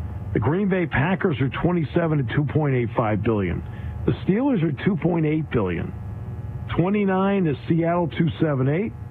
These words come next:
Miami, two seven six is thirty. Uh, two seven five five, Atlanta, the Falcons. The Ravens are thirty-two at two seven five.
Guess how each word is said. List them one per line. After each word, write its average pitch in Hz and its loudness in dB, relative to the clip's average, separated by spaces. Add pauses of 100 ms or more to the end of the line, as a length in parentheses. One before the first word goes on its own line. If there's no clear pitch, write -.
(500)
Miami, 165 2 (360)
two 175 2 (100)
seven 156 2
six 160 0
is 131 2 (140)
thirty. 170 2 (1300)
Uh, 131 2 (100)
two 170 4 (120)
seven 151 2 (100)
five 170 2 (320)
five, 156 2 (100)
Atlanta, 151 2
the - 2
Falcons. 156 2 (840)
The 143 4
Ravens 180 2
are 147 0 (120)
thirty-two 170 2
at 143 -2
two 147 2 (100)
seven 120 2
five. 113 2